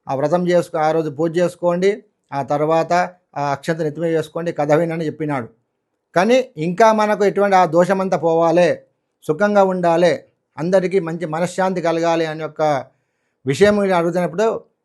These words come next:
వాడు ఏం చెప్తున్నారంటే అమ్మవారు, ఈ సంకష్ట చతుర్థి అనే ఒక వ్రతం ఉన్నది.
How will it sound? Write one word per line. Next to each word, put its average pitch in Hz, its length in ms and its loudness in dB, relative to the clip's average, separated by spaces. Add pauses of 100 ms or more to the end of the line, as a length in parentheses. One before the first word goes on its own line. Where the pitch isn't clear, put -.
(260)
వాడు 135 140 -4
ఏం 185 140 -2
చెప్తున్నారంటే 170 540 -2
అమ్మవారు, 160 720 -2 (360)
ఈ 180 200 2
సంకష్ట 151 420 -4
చతుర్థి 175 460 -4
అనే 170 160 -4
ఒక 156 160 -4
వ్రతం 139 320 -2
ఉన్నది. 165 520 -2